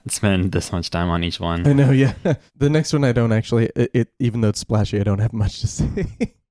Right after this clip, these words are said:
Speaker 1: Mm-hmm.
Speaker 2: Do you wanna read her?
Speaker 1: Sure. This is Akroma, Vision of Ixidor. Five white, white for a six six legendary angel.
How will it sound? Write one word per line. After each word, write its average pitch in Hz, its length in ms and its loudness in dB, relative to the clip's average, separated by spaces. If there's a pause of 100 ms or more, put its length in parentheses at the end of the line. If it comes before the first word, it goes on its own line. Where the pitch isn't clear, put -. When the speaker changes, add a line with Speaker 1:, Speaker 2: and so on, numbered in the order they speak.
Speaker 1:
Mm-hmm. 95 340 0
Speaker 2:
Do 113 60 -6 (160)
you 127 100 0
wanna 117 140 2
read 117 200 2
her? 123 180 0 (240)
Speaker 1:
Sure. 107 380 4
This 107 180 2
is 151 140 2
Akroma, 117 640 2
Vision 98 400 4
of 92 80 2
Ixidor. 82 720 0 (380)
Five 104 320 4
white, 95 240 2
white 90 340 0
for 90 200 -2
a 82 120 -2
six - 340 -4
six - 300 -2
legendary 87 520 2
angel. 123 440 2